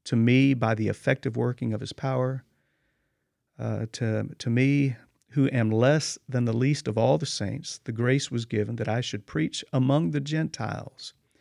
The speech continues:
the unsearchable riches of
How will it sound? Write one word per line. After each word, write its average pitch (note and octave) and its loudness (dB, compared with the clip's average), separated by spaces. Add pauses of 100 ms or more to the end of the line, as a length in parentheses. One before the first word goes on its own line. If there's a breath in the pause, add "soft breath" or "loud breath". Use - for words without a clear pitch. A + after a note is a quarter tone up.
(440 soft breath)
the B2 4
unsearchable D3 0
riches C3 0
of B2 -4